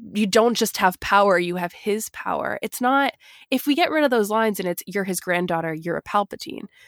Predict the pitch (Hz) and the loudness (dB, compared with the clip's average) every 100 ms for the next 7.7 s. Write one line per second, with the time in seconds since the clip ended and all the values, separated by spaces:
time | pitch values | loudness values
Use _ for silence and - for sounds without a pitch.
0 | - _ _ _ _ _ - 311 427 381 | -20 _ _ _ _ _ 4 8 10 10
1 | 294 277 262 233 208 190 175 190 220 175 | 8 8 6 4 2 2 0 0 2 2
2 | 127 - _ 220 240 240 262 330 320 240 | 0 -2 _ 2 4 4 4 4 4 4
3 | 185 208 185 180 180 190 185 - - 196 | 4 4 2 0 2 2 2 -2 0 2
4 | 185 - 98 - 226 277 - 359 269 202 | 2 -2 -2 -2 2 2 2 2 2 0
5 | 190 190 190 - 226 269 262 185 196 190 | -2 -4 -4 -8 -6 -6 -4 -4 -4 -6
6 | 180 - 226 - 180 180 175 180 - 175 | -6 -4 -6 -2 -2 -2 -4 -6 -4 -4
7 | 180 196 190 190 185 175 | -2 -2 0 -2 -2 -6